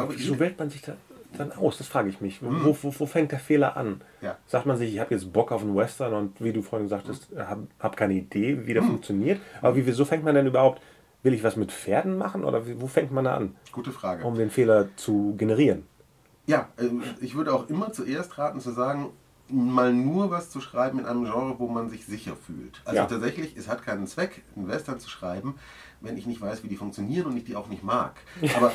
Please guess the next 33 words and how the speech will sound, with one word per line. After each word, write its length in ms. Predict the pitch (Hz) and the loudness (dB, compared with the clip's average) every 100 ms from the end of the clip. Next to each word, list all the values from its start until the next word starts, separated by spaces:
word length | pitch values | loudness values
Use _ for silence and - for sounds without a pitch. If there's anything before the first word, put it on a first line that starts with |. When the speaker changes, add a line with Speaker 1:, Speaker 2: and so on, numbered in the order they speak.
| - | 0
Speaker 1:
es 100 | - | -4
gibt 140 | 151 | -2
jetzt 140 | 143 135 | -2 -2
die 60 | 151 | 0
unterschiedlichsten 1000 | 131 185 143 123 123 120 - 117 113 | 0 0 -4 -4 -4 -6 -4 -6 -6
Konstellationen, 880 | 117 123 120 101 95 147 196 131 90 95 | -4 -4 -4 -6 -4 -2 0 0 -2 -2
wie 60 | |
jemand 280 | 117 127 123 | 0 0 0
dazu 220 | 113 - | -2 -6
kommt, 320 | - 123 175 127 | -6 -4 -4 -6
ein 120 | 120 | -4
Drehbuch 300 | 127 135 120 | -2 -2 -4
zu 100 | 95 | -10
schreiben. 440 | - 78 82 95 | -10 -10 -6 2
Speaker 2:
Ja, 200 | 98 92 - - | 4 4 -2 -10
ja. 160 | 95 101 | -10 -6
Speaker 1:
Ja, 220 | 101 139 - - - | -6 -6 -12 -16 -4
und 380 | 117 120 120 117 110 | 0 0 0 -6 -12
vielleicht 240 | 117 117 131 | -4 -4 -2
ist 60 | |
es 60 | 120 | -2
eine 120 | 101 | 0
Auftragsarbeit 840 | 185 - 101 - 82 87 85 90 | 0 0 -2 -2 -6 -4 -4 -6
und 100 | 92 | -8
du 60 | 87 | -6
brauchst 180 | 98 104 | -6 -6
das 140 | - | -4
Geld 220 | 117 120 | -2 -2
und 100 | 92 | -2
hast 140 | 95 92 | -6 -6
aber 120 | 95 | -8
keine 240 | 101 98 | -6 -2
Ahnung, 340 | 104 117 - | 0 0 0